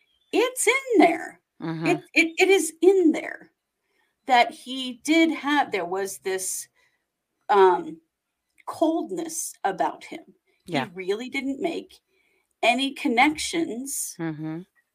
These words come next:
Speaker 1: you know, with other people.
Speaker 2: Mm-hmm.
Speaker 1: Um, some pe-, you know, also, uh, another psychologist, a forensic psychologist, says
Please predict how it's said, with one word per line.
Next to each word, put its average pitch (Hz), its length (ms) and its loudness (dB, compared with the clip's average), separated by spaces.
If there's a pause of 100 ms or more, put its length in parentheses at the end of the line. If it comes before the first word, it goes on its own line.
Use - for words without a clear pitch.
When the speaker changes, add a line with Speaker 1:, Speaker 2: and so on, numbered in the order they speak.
(160)
Speaker 1:
you 226 180 -6
know, 180 360 0
with 180 500 -4
other 190 320 2
people. - 580 -10 (320)
Speaker 2:
Mm-hmm. 156 340 -6 (420)
Speaker 1:
Um, 196 260 4
some 269 300 6
pe-, 302 320 -2
you 247 160 -4
know, 196 280 -2 (640)
also, 233 960 4
uh, 175 380 4 (1300)
another 254 340 4
psychologist, - 1200 -2
a 196 40 -12
forensic 180 380 -8
psychologist, - 840 -8 (480)
says 208 360 -4